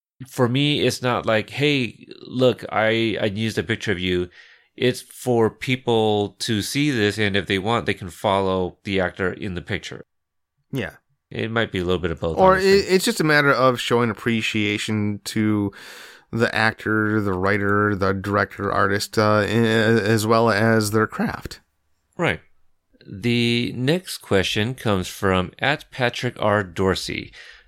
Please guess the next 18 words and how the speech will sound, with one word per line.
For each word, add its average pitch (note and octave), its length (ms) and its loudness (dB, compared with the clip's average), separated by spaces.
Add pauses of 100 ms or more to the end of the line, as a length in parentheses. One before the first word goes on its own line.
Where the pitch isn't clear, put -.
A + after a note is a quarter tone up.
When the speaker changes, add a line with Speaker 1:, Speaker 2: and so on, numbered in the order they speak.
Speaker 1:
"Not G3+ 180 2
really F#3+ 200 0
a E3 40 -2
question, F#3 440 0
but G#2+ 180 -2
compliment. F2 720 -2
I - 100 -2
really A#2+ 240 0
appreciate C3+ 580 -2
all B2 180 2
the D#3+ 120 -2
hard C3 300 0
work F#2 320 0
you G#2 200 -2
and G2 100 0
everyone B2+ 440 0
have A#2+ 200 -2
done F#2 360 0